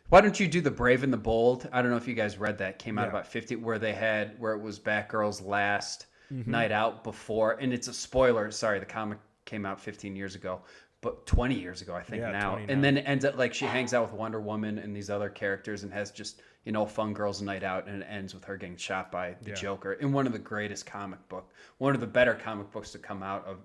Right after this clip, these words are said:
Speaker 1: uh, that Brave and the Bold series, which is already good.
Speaker 2: Yeah.
Speaker 1: But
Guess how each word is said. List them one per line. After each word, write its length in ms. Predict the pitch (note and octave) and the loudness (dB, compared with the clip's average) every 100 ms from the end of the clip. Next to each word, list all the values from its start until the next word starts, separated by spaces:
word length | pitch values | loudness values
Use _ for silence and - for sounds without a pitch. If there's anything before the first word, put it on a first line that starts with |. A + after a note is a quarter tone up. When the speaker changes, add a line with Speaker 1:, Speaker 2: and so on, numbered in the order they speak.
| - | -14
Speaker 1:
uh, 160 | C3+ C#3 | -8 -4
that 200 | G#2+ G2+ | -4 -4
Brave 240 | A2+ G#2 G2 | -4 -6 -6
and 80 | F#2+ | -10
the 40 | |
Bold 300 | E2+ G2 G2 | -2 -2 -2
series, 400 | - F#2 F2+ F2+ | -10 -10 -12 -14
which 140 | F#2+ G2 | -16 -12
is 100 | G2 | -8
already 400 | F#2+ F#2+ F#2 F2+ | -6 -6 -8 -12
good. 300 | G2+ G2 F2+ - _ - _ _ | -6 -6 -6 -16 _ -20 _ _
Speaker 2:
Yeah. 80 | A2+ F2+ | -8 -8
Speaker 1:
But 200 | - | -10